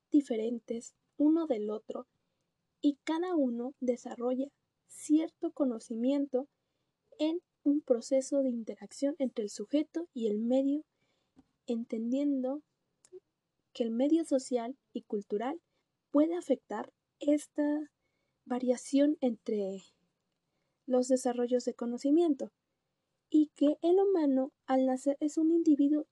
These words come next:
ya social, o sea, ya activamente social. Es así como Vygotsky nos abre un mundo de panoramas al decir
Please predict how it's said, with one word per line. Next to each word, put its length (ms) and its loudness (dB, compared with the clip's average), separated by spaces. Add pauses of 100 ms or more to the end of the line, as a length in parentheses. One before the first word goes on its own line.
(120)
ya 200 0
social, 720 -2
o 60 -6
sea, 200 -4 (120)
ya 140 0
activamente 720 2
social. 480 -2 (1400)
Es 180 0
así 340 0 (100)
como 240 -2
Vygotsky 680 -6 (260)
nos 240 0
abre 300 0 (100)
un 180 2
mundo 280 0
de 100 -2
panoramas 760 -6
al 160 -4
decir 380 -4